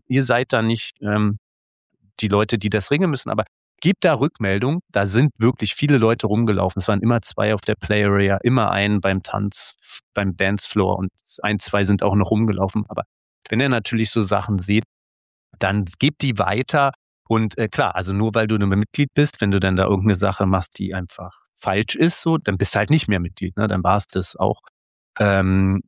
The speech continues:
also das heißt nicht, äh, Mitglied for life und du kannst da Blödsinn machen, sondern nee,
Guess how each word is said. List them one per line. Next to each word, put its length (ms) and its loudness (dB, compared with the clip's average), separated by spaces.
also 220 0
das 260 -2
heißt 300 -2
nicht, 340 -2
äh, 60 -6
Mitglied 520 0
for 200 0
life 480 0
und 180 -2
du 60 -2
kannst 300 -4
da 40 2
Blödsinn 460 0
machen, 240 2
sondern 260 0
nee, 200 2